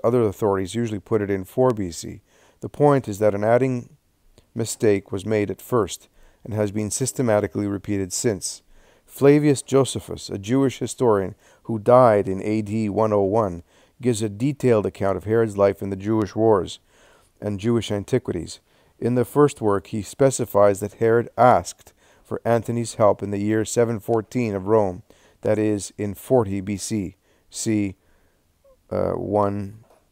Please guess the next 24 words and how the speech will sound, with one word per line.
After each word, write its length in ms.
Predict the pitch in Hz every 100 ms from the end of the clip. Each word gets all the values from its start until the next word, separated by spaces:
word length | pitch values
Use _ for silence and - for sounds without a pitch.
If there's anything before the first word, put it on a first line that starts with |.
| _ _ -
colon 480 | 113 98 95 92 -
eleven. 420 | 92 98 90 - - _ _ _
In 240 | 120 131 131
his 280 | 101 139
second 640 | - - - 151 - 120 104
account, 420 | 92 107 101 - _ _ _
he 120 | -
says 280 | 113 139 123
that 140 | 143
Herod 360 | 143 135 117 117
was 160 | 107 117
appointed 460 | - 120 110 101
king 220 | - 123
of 100 | 117
the 80 | 107
Jews 480 | 101 120 113 95 - _ _ -
on 160 | 98
this 160 | 104 -
occasion, 540 | 110 - 123 101 87 - _ _
see 320 | - - 104
chapter 300 | 101 107 101
fourteen, 380 | - 107 104 110
verse 140 | 101 101
twenty-six, 600 | - 110 101 135 101 -